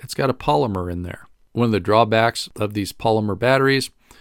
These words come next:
is the cost is higher by about ten to thirty percent. So more about these lithium batteries.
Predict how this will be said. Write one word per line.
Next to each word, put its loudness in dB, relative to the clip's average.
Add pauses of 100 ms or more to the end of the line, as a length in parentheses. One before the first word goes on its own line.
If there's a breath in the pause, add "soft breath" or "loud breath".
(200 soft breath)
is 0
the -6
cost -4
is -10
higher 2
by -6
about -6 (100)
ten 0
to -8
thirty 0
percent. -4 (240)
So 0
more 4
about 2
these -2
lithium 0
batteries. 2